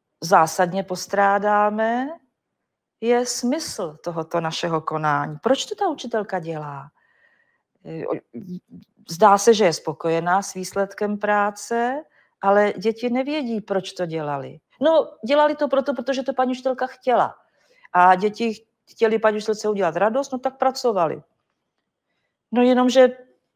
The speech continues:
my bychom asi potřebovali, aby žák věděl, proč tu kterou činnost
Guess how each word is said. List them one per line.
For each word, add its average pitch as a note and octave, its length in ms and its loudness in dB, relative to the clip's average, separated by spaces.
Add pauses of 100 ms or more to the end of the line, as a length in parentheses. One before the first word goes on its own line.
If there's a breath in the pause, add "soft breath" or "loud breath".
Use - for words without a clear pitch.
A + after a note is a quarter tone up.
(140)
my A3+ 120 2
bychom B3+ 340 0
asi C4 260 -4
potřebovali, B3+ 1040 2 (880)
aby G3 240 4
žák G#3+ 380 0
věděl, F#3 560 0
proč G#3+ 600 -2 (260 soft breath)
tu C#4+ 280 0
kterou A#3+ 720 0
činnost G#3+ 580 -8